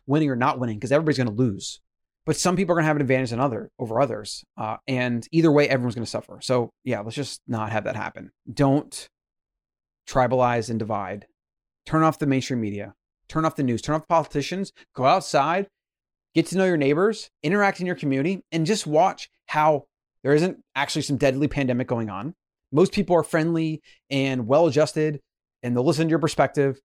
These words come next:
and they're not yelling and kicking and screaming at you or whatever. And they want to be free. They want you to be free. They want to raise their kids and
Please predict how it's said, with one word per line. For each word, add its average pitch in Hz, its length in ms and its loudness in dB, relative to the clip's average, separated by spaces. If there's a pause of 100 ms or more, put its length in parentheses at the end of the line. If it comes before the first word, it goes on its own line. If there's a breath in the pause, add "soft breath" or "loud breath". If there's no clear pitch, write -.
(120)
and 117 100 -6
they're 120 80 -2
not 160 140 0
yelling 160 220 4
and 160 80 2
kicking 160 220 -4
and 151 80 0
screaming 147 320 2
at 143 160 0
you 147 80 2
or 147 60 2
whatever. 127 400 0 (720)
And 135 100 0
they 135 60 2
want 139 180 2
to 170 40 0
be 180 100 2
free. 151 360 2
They 151 100 2
want 147 200 0
you 156 60 2
to 147 60 2
be 147 100 0
free. 127 300 -2
They 143 100 2
want 151 340 2
to 123 140 -16
raise 151 380 2
their 165 280 2 (340)
kids 165 320 0
and 120 280 -4